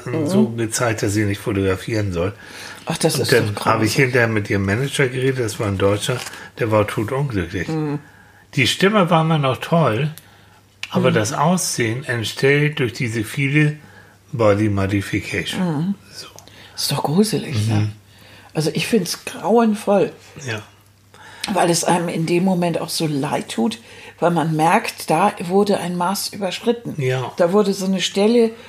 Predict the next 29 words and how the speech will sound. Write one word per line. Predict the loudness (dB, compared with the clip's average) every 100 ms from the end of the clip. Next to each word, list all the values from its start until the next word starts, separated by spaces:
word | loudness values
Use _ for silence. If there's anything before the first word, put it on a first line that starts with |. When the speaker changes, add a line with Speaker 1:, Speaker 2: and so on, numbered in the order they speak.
| -8
Speaker 1:
überschritten. | -2 0 0 0 0 2 -2 -2 -10 _ _ -20 -20 _ _ -4
Man | -2 -2
fragt | 0 2 2 0
sich | -6 -4
ja | -4 -4
auch | -8 -16 -20 -20 _
ganz | -2 0 0 2
normal, | 2 4 4 2
die, | 0 -4 -6 -8
die, | -10 -10 -12 -8
die | -8
Frage, | -4 -2 0 -2
die | -4
man | -6 -8
sich | -10 -12
stellt, | -2 2 2 0 -2
ist, | 0 0 -2 -10 -20 -20 -4
hat | -2 0 -2
die | -6
keinen | -4 -4 -4 -4
Spiegel? | -6 0 2 2 0 -4 -20 -20 -16 -6
Und, | -6 -6 0
Speaker 2:
Ha. | 2 2 0 0
Speaker 1:
äh, | 2 4 2 -4 -14 -20 -14 -12
Speaker 2:
<laughs> | -6
Hat | -4 -4 -6
die | -8 -8
keinen | -10 -12 -12 -10 -12
Spiegel? | -14 -10 -10 -10